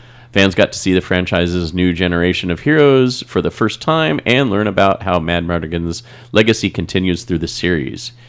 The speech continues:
It was confirmed that Kit, played by Ruby Cruz, is the daughter of Kilmer's character. Executive producer Jonathan Kasdan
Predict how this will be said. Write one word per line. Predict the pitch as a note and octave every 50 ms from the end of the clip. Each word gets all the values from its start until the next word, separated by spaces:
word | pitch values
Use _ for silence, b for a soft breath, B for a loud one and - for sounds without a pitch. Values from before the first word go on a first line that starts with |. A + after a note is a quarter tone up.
| b b b b b b
It | b - G#2 D#2
was | F#2+ F2+ -
confirmed | - F2+ E2+ - B2 A#2 A#2 A#2 A2+ F#2+
that | F2+ F#2 - - -
Kit, | - - E3+ E3 - - - -
played | - F#2 F2+ F2 D#2+
by | E2 D#2+
Ruby | D#2+ E2 F2 F#2+ E2+ F2 F2
Cruz, | - - - D#3 D#3 D3+ D3 D3 C#3 - - -
is | G2 F#2+ E2+ D2+
the | E2+
daughter | D2+ G#2 B2 C3+ C#3+ C3 A#2
of | A2 G2+ -
Kilmer's | - G#2 G2 F#2 F2 E2+ -
character. | - - F#2+ F#2+ G2 E2+ - - - G2+ - - - - b b b b b b b b b b b b b b
Executive | - - G#2+ G#2+ A2+ G#2+ F#2
producer | - A2 G2 G#2 G#2 - G#2+ G2 F#2+
Jonathan | F2 - F#2 F2+ F#2 F2 - E2 E2+
Kasdan | - C3 B2+ C3 C3+ B2 A#2+ B2 B2+ B2+ B2+ B2 B2